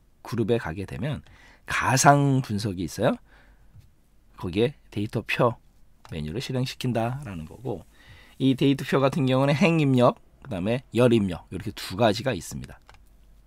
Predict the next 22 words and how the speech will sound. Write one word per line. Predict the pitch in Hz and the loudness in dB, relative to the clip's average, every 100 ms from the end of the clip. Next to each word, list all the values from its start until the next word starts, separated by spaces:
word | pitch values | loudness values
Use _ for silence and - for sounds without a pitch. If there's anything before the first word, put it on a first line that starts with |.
| - - - - - _ _ | -20 -20 -20 -20 -20 _ _
둘 | - 120 | 0 2
다 | 127 | 4
사용하는 | 135 104 98 95 | 4 2 -2 -6
경우, | 82 117 | -2 -2
하나 | 233 180 165 | 0 -2 -4
사용하는 | 143 101 85 82 | -4 -4 -6 -10
경우 | 73 69 85 156 220 _ - - _ _ - _ _ _ _ _ _ _ _ - - _ - - _ _ _ - | -12 -8 -2 -2 -4 _ -20 -20 _ _ -20 _ _ _ _ _ _ _ _ -20 -20 _ -20 -20 _ _ _ -8
방금 | 104 104 | -4 -2
전에 | 101 | -2
말씀드린 | 92 85 95 82 78 | -4 -6 -8 -8 -10
대로 | 73 80 117 147 175 _ _ _ _ - | -8 -2 0 0 -4 _ _ _ _ -4
데이터표를 | 143 139 143 147 151 | 0 2 4 6 8
작성하기 | 147 117 131 131 127 127 | 6 4 4 4 4 4
위해서 | 101 90 185 113 - | 4 0 -2 -6 0
변수가 | 120 147 147 139 | 2 2 4 4
하나인지 | 139 165 151 107 - 135 - | 6 8 6 4 -2 -14 -16
두 | - 117 | -8 2
개인지에 | 117 156 156 143 123 | 6 8 6 2 0
따라서 | - 87 76 73 135 202 - _ - | -2 -6 -8 0 0 0 -12 _ -6
수식의 | - 143 151 127 | 0 0 4 2
위치가 | 87 - 127 202 _ _ - _ _ | 0 -2 -2 -2 _ _ -20 _ _
달라진다. | - 101 98 95 80 - | -4 -2 -2 -4 -8 -10